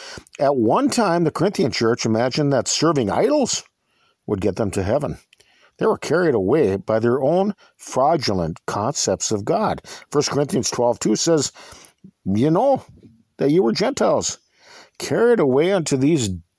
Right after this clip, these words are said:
dumb idols, even as you were led." The Apostle Paul was standing in direct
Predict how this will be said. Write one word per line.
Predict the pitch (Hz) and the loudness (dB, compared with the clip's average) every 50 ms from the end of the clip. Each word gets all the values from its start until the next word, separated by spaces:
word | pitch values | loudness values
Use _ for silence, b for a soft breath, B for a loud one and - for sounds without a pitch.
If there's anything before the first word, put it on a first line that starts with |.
| _ _ | _ _
dumb | - - - 139 190 - - | -4 -2 0 0 0 0 0
idols, | 139 - 160 170 147 113 92 82 80 - - - b b b b b b b | 0 2 2 2 2 2 0 -2 -2 -4 -6 -8 b b b b b b b
even | - 127 196 254 294 254 | 0 0 2 2 2 2
as | 254 240 208 170 160 | 2 2 2 0 0
you | 220 | 0
were | 247 254 254 240 | 2 2 2 2
led." | 240 247 262 277 277 262 220 - 185 - - - _ _ _ _ _ _ _ _ _ _ _ B B B B B B B - | 2 2 2 2 2 2 2 0 -2 -6 -8 -12 _ _ _ _ _ _ _ _ _ _ _ B B B B B B B -2
The | - 185 | 0 0
Apostle | 190 - - - - 339 370 - - 226 208 | 0 0 -2 0 0 2 2 2 0 -2 -2
Paul | - - 190 214 208 156 127 104 104 113 | -2 0 0 2 4 4 4 2 2 0
was | 143 143 - | 0 -2 -2
standing | - - 247 254 277 277 277 262 233 | -2 -2 0 0 0 0 0 0 2
in | 185 151 110 95 | 0 0 0 0
direct | 98 123 131 135 156 196 240 294 - - | 0 0 2 2 2 2 2 0 -2 -4